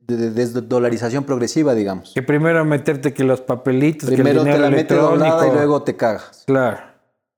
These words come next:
Speaker 1: Entonces, no es una tendencia que se diga que sea un sí rotundo.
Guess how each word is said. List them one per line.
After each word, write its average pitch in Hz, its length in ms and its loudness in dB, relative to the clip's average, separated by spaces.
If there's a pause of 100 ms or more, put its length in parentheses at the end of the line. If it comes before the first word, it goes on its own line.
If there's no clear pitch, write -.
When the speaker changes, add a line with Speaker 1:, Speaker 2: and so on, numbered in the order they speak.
(920)
Speaker 1:
Entonces, 143 580 -2
no 170 160 0
es 214 100 0
una 214 240 0
tendencia 190 480 0
que 160 120 -2
se 151 120 0
diga 156 600 0 (540)
que 131 80 0
sea 143 160 0
un 139 120 0
sí 147 160 0
rotundo. 120 480 -4